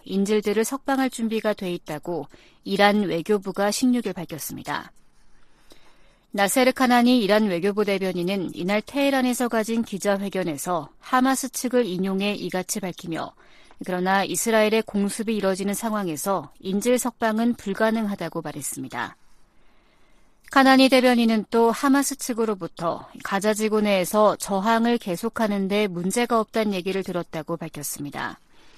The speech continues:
한편 데니엘 하가리 이스라엘군 대변인은 가자 지구에 현재 이스라엘인과 외국인을 포함해 약 이백여 명의 인질이 억류돼 있다고 밝혔습니다.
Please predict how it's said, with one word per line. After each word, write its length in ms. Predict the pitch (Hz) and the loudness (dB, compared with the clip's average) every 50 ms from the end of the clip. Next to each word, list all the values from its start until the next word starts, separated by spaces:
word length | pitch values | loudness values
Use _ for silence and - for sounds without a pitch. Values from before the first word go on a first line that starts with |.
| - - - - - _ _ _ - - | -20 -20 -20 -20 -20 _ _ _ -6 0
한편 540 | - 226 - 240 240 226 226 226 208 170 | 0 0 2 4 6 6 6 6 4 0
데니엘 460 | 147 - 202 202 196 208 226 226 233 233 | -2 -2 -2 0 2 2 4 4 2 2
하가리 520 | 214 233 220 214 214 208 214 233 233 220 | 2 2 2 2 2 2 2 2 0 0
이스라엘군 540 | - 175 - - 220 220 220 214 - 220 214 | -2 -4 -4 0 2 2 2 2 2 0 0
대변인은 720 | 196 208 196 180 190 190 180 170 170 175 196 180 156 156 - - - - - - - - | 0 -2 -2 0 0 0 0 0 -2 -2 -2 -2 -4 -6 -8 -12 -18 -20 -20 -20 -20 -4
가자 340 | - - 202 202 - 233 233 | 2 4 4 6 6 6 4
지구에 380 | 214 226 233 - 233 233 240 233 | 4 2 0 4 4 4 4 4
현재 500 | 214 233 214 202 196 - 220 226 226 226 | 2 0 0 0 0 2 2 2 2 2
이스라엘인과 840 | - - 180 - - 247 233 233 233 214 214 202 202 190 220 226 | 0 -2 -4 -2 0 2 2 2 2 2 0 0 0 4 4 4
외국인을 640 | 220 170 165 175 165 220 226 208 - 233 214 220 214 | 4 4 0 -2 0 0 0 0 2 0 2 0 -2
포함해 640 | - - 214 190 190 196 180 175 185 190 190 190 170 | -4 -6 -6 -4 -2 -2 -2 0 0 -2 -2 -2 -4
약 100 | 156 147 - - | -6 -8 -8 -8
이백여 480 | 170 175 190 214 247 247 226 247 233 | -8 -4 0 0 2 2 2 0 0
명의 340 | 226 226 226 220 220 233 226 | 0 0 0 0 0 0 0
인질이 480 | - 175 175 175 170 190 190 185 202 208 | -2 -2 -4 -4 -4 -4 -4 -2 -2 0
억류돼 460 | 165 156 170 180 185 185 - 180 170 | 0 0 -2 -2 -2 -4 -4 -4 -6
있다고 380 | 156 - - 156 147 - 170 | -6 -8 -12 -12 -10 -10 -10
밝혔습니다. 840 | 160 160 151 - 160 147 - - - 123 123 127 - 92 - - | -10 -10 -12 -14 -12 -12 -12 -12 -12 -12 -14 -12 -14 -14 -14 -16